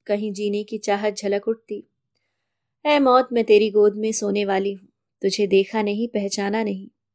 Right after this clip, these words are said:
पर मम्मी की आंखों में झांकते पाया है। कब सामने आकर आगोश में ले लेगी, नहीं जानती। बस कुछ दिन और जीने की मोहलत दे दे।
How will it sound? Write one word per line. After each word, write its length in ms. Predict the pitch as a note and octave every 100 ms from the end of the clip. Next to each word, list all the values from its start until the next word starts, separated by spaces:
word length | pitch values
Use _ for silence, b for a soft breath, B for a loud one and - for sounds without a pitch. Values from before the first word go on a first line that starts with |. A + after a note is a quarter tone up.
| _ _ _ _ _ _ -
पर 180 | E4 D#4
मम्मी 320 | B3 G#3+ A3
की 160 | A3+ A3
आंखों 340 | G3+ G3+ A3
में 240 | G#3+ A3 G#3+
झांकते 420 | G3+ G3 - G#3+
पाया 280 | G3+ G3+ A3
है। 200 | G#3 - _ _ _ _ -
कब 120 | G#3 G#3
सामने 460 | - G#3 G3+ G#3
आकर 380 | G#3 G#3+ G#3+ G3+ -
आगोश 440 | C4+ B3+ C#4 C4+
में 80 | A#3+
ले 120 | G3+
लेगी, 400 | G#3 G3+ - - _ _ _ _ _ _ -
नहीं 240 | C4+ C4
जानती। 500 | G#3+ F#3+ F#3+ - - _ _ G3
बस 240 | G3+ G3+
कुछ 260 | G3+ G3+ -
दिन 200 | G#3+ G3
और 200 | - - _ _ G#3
जीने 380 | G#3 G#3+ G#3
की 160 | G#3 A#3
मोहलत 340 | G#3 G3+ G3+
दे 160 | G3 A3+
दे। 220 | - A3+